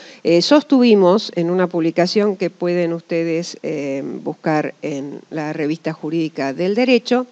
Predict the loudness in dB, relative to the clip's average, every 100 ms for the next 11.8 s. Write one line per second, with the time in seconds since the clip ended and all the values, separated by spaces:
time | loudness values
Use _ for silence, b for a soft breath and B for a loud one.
0 | B B B B -2 2 0 0 2 2
1 | 2 -2 2 0 2 0 2 2 0 0
2 | 2 4 2 -2 -6 -2 2 4 2 2
3 | 6 6 4 0 2 0 0 -4 -6 -6
4 | -2 2 4 6 4 4 0 0 0 2
5 | 2 2 2 0 0 0 0 0 2 4
6 | 2 -2 0 -2 -2 -4 -4 -6 -6 B
7 | B B B 6 6 4 2 2 0 0
8 | 0 4 4 4 0 -2 -2 -4 -2 0
9 | 2 0 -2 -2 -2 -2 -2 -2 2 4
10 | 4 2 0 -4 -2 -2 -2 -4 -4 -4
11 | -2 -2 -2 0 0 0 -4 -6